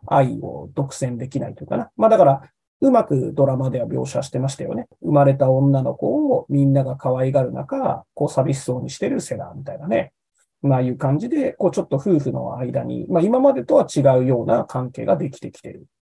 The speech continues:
で、しかも、まあ、結局その側室がね、まあ、要は側室としての務めを、まあ、辞退するって言った時に、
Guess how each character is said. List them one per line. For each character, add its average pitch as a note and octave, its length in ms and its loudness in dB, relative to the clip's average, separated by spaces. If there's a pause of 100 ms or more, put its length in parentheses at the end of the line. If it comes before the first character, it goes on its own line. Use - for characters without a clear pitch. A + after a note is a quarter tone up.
(360)
で、 C4 80 -6
し - 80 -12
か E4 140 2
も、 A#3 420 4
ま F3+ 120 -2
あ、 - 20 -8
結 G3+ 160 -8
局 G#3 160 -8
そ F#3+ 140 0
の F#3 340 4 (320)
側 E3+ 280 -2
室 C#3+ 160 -6
が D#3 100 0
ね、 - 300 -2
ま D#3 120 2
あ、 - 20 8
要 C#3 160 4
は - 240 -4
側 C#3 240 -6
室 C3+ 280 -4
と C3+ 200 -2
し C3+ 80 -8
て C#3 100 0
の A#2+ 120 -2
務 B2 320 -6
め B2 60 -2
を、 C3+ 200 0 (240)
ま C3 420 -2
あ、 - 20 -20 (560)
辞 D#3 120 -6
退 C3 240 2
す - 140 -10
る C3+ 80 -2
っ - 20 -4
て C3+ 120 -10
言 C#3+ 100 -8
っ - 20 -20
た B2+ 80 -4
時 C3+ 240 -8
に、 A2+ 340 -8